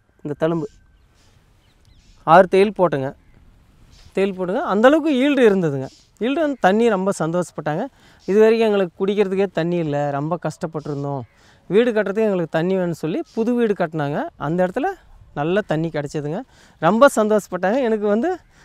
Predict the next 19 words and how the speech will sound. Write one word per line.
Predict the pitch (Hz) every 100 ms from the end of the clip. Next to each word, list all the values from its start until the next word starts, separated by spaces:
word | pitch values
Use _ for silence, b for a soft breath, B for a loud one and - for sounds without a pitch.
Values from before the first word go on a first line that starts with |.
| -
சன்மானமும் | 190 220 262 262 262 262
கொடுத்தாங்க. | 214 - 156 143 - b b _ - -
அந்த | 185 -
தண்ணி | 170 220
வந்தது | 196 185 190 165 156 156 214 330 b b -
சன்மானமும் | 156 170 170 175 165
கொடுத்தாங்க. | 156 185 262
நானா | 160 151 196 202
வந்து | 185 226 214 170
எதுவும் | 151 170 214
கொடுங்கன்னு | 190 208 233 226 220
நான் | 170 143
கேட்கலைங்க. | 151 151 143 147 233 b b b
அவங்களா | 143 165 202
பார்த்து | 233 214 196 277 -
கொடுத்தாங்க, | 202 220 320
நான் | 240 -
சந்தோஷமா | 170 175 160 170 147
ஏத்துக்கிட்டேங்க. | 143 139 139 139 143